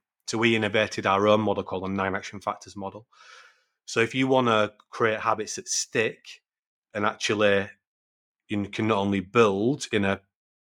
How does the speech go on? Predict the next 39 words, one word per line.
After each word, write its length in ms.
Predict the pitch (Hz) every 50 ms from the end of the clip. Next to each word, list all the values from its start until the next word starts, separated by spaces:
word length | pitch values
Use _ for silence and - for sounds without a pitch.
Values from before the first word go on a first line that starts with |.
| _ _ _ _ _ _ _ -
consistent, 720 | - 104 - - - 120 - - - - - 107 101 98
reliable 520 | 107 107 101 98 98 98 92 104 95 92
way, 320 | 95 92 98 104 120 139 - - - - - - _ _ _ -
but 80 | - -
you 120 | 101 95
can 140 | - 101 98
sustain, 840 | - - 98 - - - - 120 110 104 95 95 98 104 143 151 - _ _ _ _ _ _ _ _
you've 240 | 107 101 92 98 -
gotta 240 | 123 110 104 104 101
use 320 | 95 107 101 98 95 92
that 160 | - - -
behavioral 480 | - 101 92 98 98 95 95 98 95 95
science 400 | - - 95 95 98 98 95 -
and 100 | 104 98
our 80 | 90
nine 200 | 98 101 101 98
action 240 | 98 95 - - 98
factors 340 | - 104 95 - - 98 98
model. 320 | 98 95 95 98 107 117 _ _ _ _ _ _ - - - - - _ -
And 80 | 117
the 40 | 123
way 140 | 127 147 156
to 140 | 151 - 147
explain 640 | - - - - - - 120 120 123 123 120 107
this 160 | 98 95 -
very 220 | - 120 107 104 101
quickly 520 | - - 120 110 - - - 107 98 95
is 400 | 92 95 95 104 - - - - - _ _ _ _ _ _ _ _ _ _ _ _ _ _ _
the 80 | - 110
nine 180 | 104 107 101
factors. 720 | 90 - - 113 107 - - - 101 101 107 135 - - - _ _ _ _ -
If 120 | 120 - 120
you 40 | 120
want 120 | 113 107
me 60 | 104
to 120 | - - 101
go 180 | 117 110 107
there, 280 | 104 101 101 98 98 - -
Chelsea. 440 | - - 104 104 - - 127 139